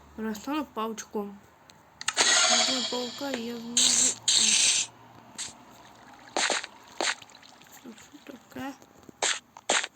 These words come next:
Я заберу все одно. Але я не знаю, що мені, куди мені складати.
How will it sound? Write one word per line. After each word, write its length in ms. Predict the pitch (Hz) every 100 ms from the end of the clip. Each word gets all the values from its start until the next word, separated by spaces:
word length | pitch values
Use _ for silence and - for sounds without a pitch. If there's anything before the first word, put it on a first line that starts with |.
| _ _ _ - - - _ _ _ - - - - - - - - - - - - - _ _ _ _ - - - - -
Я 100 | 220
заберу 440 | 220 233 285 277
все 220 | 262 -
одно. 420 | 233 240 226 214 202 - - - - - _ - _ _ _ - _ - - - - - - - 220
Але 280 | 220 214
я 80 | 220
не 120 | 226
знаю, 280 | 233 240 233 226
що 100 | 240
мені, 480 | 240 240 233 226 220
куди 180 | 233 226
мені 240 | 233 240
складати. 720 | 214 - 240 262 285 254 -